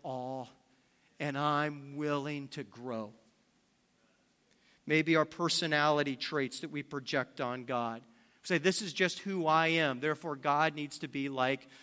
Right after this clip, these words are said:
me." And that's simply not true, because your personality is about as flawed as mine. And God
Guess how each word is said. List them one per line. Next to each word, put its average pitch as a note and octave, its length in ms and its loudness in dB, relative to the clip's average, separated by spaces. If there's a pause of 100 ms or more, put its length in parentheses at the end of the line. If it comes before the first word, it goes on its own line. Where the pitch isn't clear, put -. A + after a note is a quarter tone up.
(140)
me." E3 260 -2
And A#2+ 120 -6
that's D3+ 200 -2
simply D#3 380 -4
not C#3 220 -2
true, D3+ 240 -6
because C3 340 -8
your F#3 100 -4
personality D#3 920 -4 (460)
is D3+ 120 -8
about C3+ 320 2
as D3 100 -4
flawed D3+ 320 -6
as D3 120 -10
mine. A2+ 340 -10 (1500)
And C#3+ 240 -8
God C#3+ 560 -2